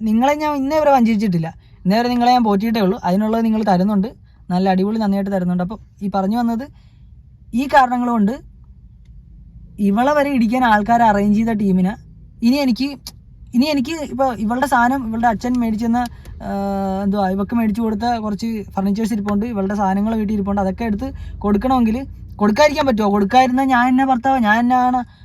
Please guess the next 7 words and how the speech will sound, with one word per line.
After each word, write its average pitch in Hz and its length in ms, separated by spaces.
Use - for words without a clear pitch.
അതെടുത്ത് 233 320
കൊടുക്കണം, 285 260
അതെൻ്റെ 247 220
ഉത്തരവാദിത്തമാണ്. 247 480
പിന്നെ 233 240
അതെടുത്ത് 220 320
കൊടുക്കാനായിട്ട് 247 500